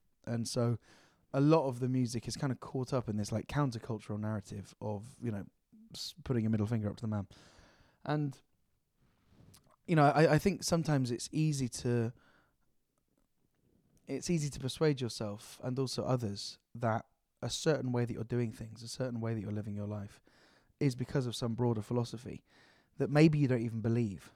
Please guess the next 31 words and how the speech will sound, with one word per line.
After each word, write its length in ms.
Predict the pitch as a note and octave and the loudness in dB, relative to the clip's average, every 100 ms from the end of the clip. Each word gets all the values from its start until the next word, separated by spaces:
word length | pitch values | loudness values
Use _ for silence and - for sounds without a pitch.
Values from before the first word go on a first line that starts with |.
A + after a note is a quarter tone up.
| _ _ _ | _ _ _
uh, 180 | A#2 A2 G2+ - - | -8 -6 -8 -14 -6
but 100 | B2+ | -2
it, 160 | B2 - - | -4 -6 -6
but 120 | C3 | -2
it 100 | B2+ | -2
helps 380 | C3+ D#3+ C#3 - | 2 2 2 -4
to 100 | C3+ | -8
justify 580 | B2+ C#3 C3 C3 A#2 A2 | -2 -2 -2 -4 -2 -2
doing 280 | A2 A#2 A2+ | 0 -2 -2
something 340 | B2 A2 A2 | -6 -6 -6
that 80 | G#2 | -6
you're 100 | A#2 | -4
not 200 | A#2 - | -6 -8
quite 300 | - - - | -14 -12 -12
sure 340 | - G#2+ G#2 G2+ | -10 -8 -8 -10
of, 200 | G2+ - _ - | -14 -20 _ -12
right? 200 | A2 - - - - - _ _ _ _ - | -12 -12 -18 -20 -20 -20 _ _ _ _ 2
And 460 | D3 D3 D3 - - - | 2 4 0 -4 -14 -6
I 80 | - | -4
think 340 | - G3 G3 F3 | -2 0 0 2
I 80 | |
had 160 | D#3 D3 | 0 0
a 40 | |
bit 200 | B2+ D3+ | 0 0
of 100 | C#3+ | 0
that 240 | A#2+ G#2 - | -2 -8 -6
with, 240 | B2 A2+ - _ _ _ _ _ _ _ - | -4 -6 -8 _ _ _ _ _ _ _ -10
you, 140 | C3+ - | -8 -4
you 140 | C#3 | -2
know, 100 | A#2+ | 0
me 340 | B2 C3+ C3 | 0 0 0